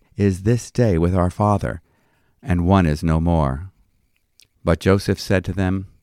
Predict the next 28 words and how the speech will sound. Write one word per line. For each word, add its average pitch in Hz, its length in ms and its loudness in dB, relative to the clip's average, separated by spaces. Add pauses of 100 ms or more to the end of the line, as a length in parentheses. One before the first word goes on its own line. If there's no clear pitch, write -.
(360)
"It - 240 -6
is 101 300 0
as 95 260 -4
I 95 200 -2
said 90 340 -2
to 87 120 -6
you, 76 480 -2
you 92 460 0
are 90 240 0
spies. 71 840 -6 (600)
By 85 180 0
this 110 280 -2
you 117 80 0
shall 107 220 -2
be 107 140 -2
tested. - 580 -8 (440)
By 85 120 -2
the 87 120 0
life 101 260 2
of 127 100 0
Pharaoh, 80 540 2 (260)
you 92 140 -2
shall 85 240 -2
not 92 300 -2
go 123 180 2
from 87 220 -4
this 78 160 -4
place 78 440 -6